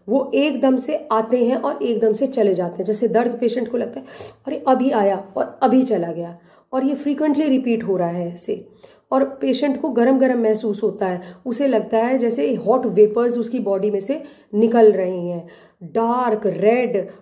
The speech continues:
हॉट उसकी स्किन हो जाती है, even लोअर एब्डोमेन की स्किन भी डार्क रेड और हॉट हो जाती है। इस केस में बेलाडोना दे सकते हैं। अगर पेशेंट को प्रीमेंस्ट्रुअल सिंड्रोम हो रहा है,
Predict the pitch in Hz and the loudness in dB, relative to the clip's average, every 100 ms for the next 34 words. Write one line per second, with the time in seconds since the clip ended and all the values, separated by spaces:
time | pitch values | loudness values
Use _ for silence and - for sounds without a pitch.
0 | - 226 247 254 240 - 269 - 262 247 | -8 -2 0 0 -4 -2 -4 -4 -2 4
1 | 220 196 202 180 - 185 180 226 220 240 | 4 4 0 -4 -6 -4 -4 -2 -2 2
2 | 214 240 262 247 208 233 226 220 220 - | 2 4 2 0 -2 -2 -2 -4 -6 0
3 | 220 214 233 202 214 226 220 208 214 226 | 0 0 -4 -2 0 0 0 0 2 0
4 | 185 208 220 185 175 175 190 196 226 - | 2 0 2 -2 -2 -10 -8 -8 -8 -12
5 | - _ - 339 339 - 208 202 196 190 | -20 _ -2 0 0 0 0 0 -2 -4
6 | 190 - _ 175 202 196 185 175 175 180 | -6 -14 _ -4 0 2 2 0 -2 -4
7 | 180 - 175 165 202 - 175 - 175 165 | -6 -12 -2 2 2 0 -8 -8 -12 -12
8 | 175 - _ _ _ _ _ _ _ - | -16 -20 _ _ _ _ _ _ _ -4
9 | 247 302 320 247 214 - 202 196 233 247 | 2 2 2 2 2 2 -4 -2 -2 -2
10 | - - 269 285 226 196 190 220 214 226 | -4 0 0 2 0 -2 -2 4 4 4
11 | - 190 170 180 180 180 175 180 208 226 | -2 -2 -2 -2 -2 -2 -4 4 6 6
12 | 196 180 185 180 190 | 2 -2 -4 -2 -2